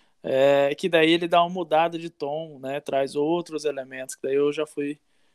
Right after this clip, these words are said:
curtindo também mais, voltando a curtir o texto, né, porque tem um pedaço ali no segundo, terceiro ali que dá uma amarrada boa.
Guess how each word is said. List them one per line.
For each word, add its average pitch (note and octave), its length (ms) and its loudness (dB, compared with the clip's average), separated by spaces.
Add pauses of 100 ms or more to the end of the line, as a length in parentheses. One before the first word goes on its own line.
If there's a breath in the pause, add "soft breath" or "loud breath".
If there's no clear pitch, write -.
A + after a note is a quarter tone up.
(140)
curtindo D3 580 0
também D3 300 2
mais, C3+ 320 2
voltando D3+ 580 6
a D3+ 40 4
curtir D3 400 -2
o C#3+ 60 -4
texto, C3 480 -2 (480 soft breath)
né, B2 160 2
porque - 160 0
tem D3 160 6
um D#3 160 2
pedaço C#3+ 600 4
ali C3 580 -6
no B2+ 160 -14
segundo, C#3 580 -8
terceiro C#3 680 4
ali C3+ 180 -2
que - 100 -4
dá C#3+ 140 2
uma C#3 120 -2
amarrada C#3 540 2
boa. B2+ 380 -6